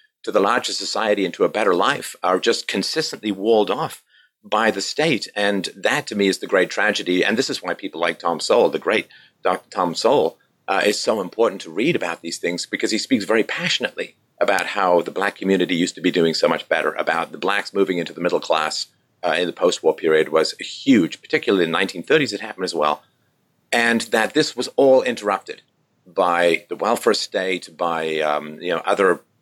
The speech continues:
problems with, with legality. And that, to me, is one of the most heartbreaking things, 'cause I do have in my mind's eye a very clear vision of where the black community could be now. But instead, what did we do? Uh, what did America do? I'm not American. What did, what did America do?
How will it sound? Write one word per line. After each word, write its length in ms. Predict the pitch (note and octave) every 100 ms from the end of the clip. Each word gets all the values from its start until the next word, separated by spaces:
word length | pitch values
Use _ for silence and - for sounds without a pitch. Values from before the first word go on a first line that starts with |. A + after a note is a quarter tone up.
| _
problems 520 | - G#2+ F#2+ F#2+ F2
with, 280 | G2 F2+ -
with 180 | G2 F#2+
legality. 720 | F2 F2 A2+ C#3+ F2 E2+ - _ _ _ _ _ _ -
And 300 | A#2 A2 G2+
that, 200 | C#3 F3+
to 80 | -
me, 100 | B2
is 120 | G2+
one 120 | G2 F#2
of 20 |
the 60 | F2
most 160 | F2+
heartbreaking 500 | - F2+ - F2 E2
things, 260 | - F2+ E2
'cause 180 | G2+ G2
I 80 | G2
do 140 | D#3
have 200 | C#3+ B2+
in 80 | A#2
my 140 | G#2+
mind's 320 | B2 D3 B2+
eye 100 | C3+
a 60 | F#2+
very 160 | G#2 G2
clear 260 | - G2
vision 320 | E2+ A2+ A2
of 80 | F2
where 120 | F2
the 60 | E2
black 220 | F2+ F2+
community 320 | F2+ F2 F2
could 180 | E2+ -
be 140 | C3+ C#3
now. 200 | E2 D#2+
But 140 | C4
instead, 440 | D4 - F#3+ F3+ _ _ _ -
what 140 | C3
did 140 | C3 A2+
we 80 | F#2
do? 220 | F#2 - _ -
Uh, 180 | F2+ E2+
what 160 | F2+
did 100 | E2
America 340 | E2 D2+ D2 E2+
do? 120 | D2
I'm 100 | C#2+
not 140 | C#2
American. 240 | C#2+ D2+ B2
What 120 | D3+
did, 120 | B2
what 140 | C#3+ C#3+
did 100 | D3+
America 280 | C#3 D3
do? 220 | D#3+ A#3